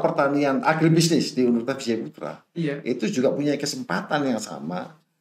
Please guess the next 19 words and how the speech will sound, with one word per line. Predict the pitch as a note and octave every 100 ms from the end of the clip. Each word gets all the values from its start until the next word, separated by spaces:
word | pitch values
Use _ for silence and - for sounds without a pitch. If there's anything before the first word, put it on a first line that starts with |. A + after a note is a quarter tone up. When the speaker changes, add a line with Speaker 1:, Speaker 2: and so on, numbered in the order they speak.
| _
Speaker 1:
dalam | G#2+ A2+
beberapa | A2 G#2+ G#2+ G2 G2+
semester, | - B2 C#3 G2+
katakanlah | - G2 A#2 B2+
satu | A2 F#2+
semester, | F#2+ G#2+ G#2 - E3
Speaker 2:
Satu. |
Speaker 1:
untuk | A2+ - E3 D3
menggali | A#2+ G#2 G2 C3 -
ilmu | C3 G2 B2 F3+ F3+ - _
di | - D#3
perguruan | D3+ - B2+ A#2+
tinggi | B2+ C3+
negeri. | E3+ D#3+ C3+ E3+
Speaker 2:
Negeri. | F3 - D#3 C#3 - _ _ _ -
Speaker 1:
Jadi | - F#3
kesempatannya | F#3 E3+ D#3+ G#3
sama, | G#3 G3+ F#3+ C3+
nggak | A2+